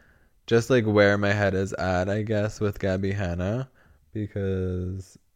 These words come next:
I've actually been asked a few times by you guys, and I haven't talked about it because her series been getting, like, pushed back because it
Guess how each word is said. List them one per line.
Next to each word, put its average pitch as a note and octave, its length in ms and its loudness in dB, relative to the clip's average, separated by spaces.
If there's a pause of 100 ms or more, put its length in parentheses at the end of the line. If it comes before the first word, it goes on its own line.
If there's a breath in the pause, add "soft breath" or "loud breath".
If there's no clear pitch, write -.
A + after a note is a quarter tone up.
(280)
I've C3 200 2
actually B2+ 560 4
been A2 200 -2
asked F#2+ 520 -2
a A2 100 -6
few C3 220 -4
times D#3 720 -6
by D3 100 -2
you D#3 140 0
guys, D#3+ 420 0
and G#2 320 -4
I F#2+ 140 0
haven't G2 500 -2
talked F#2+ 300 -6
about G2 260 -2
it G2 160 -6
because F#2 560 -4 (340 soft breath)
her A#2+ 180 4
series G#2 480 2
been G2 240 -4
getting, F#2+ 260 0
like, F2+ 160 -4
pushed G2 320 -8
back E2+ 360 -2
because F2 380 -6
it F2 200 -6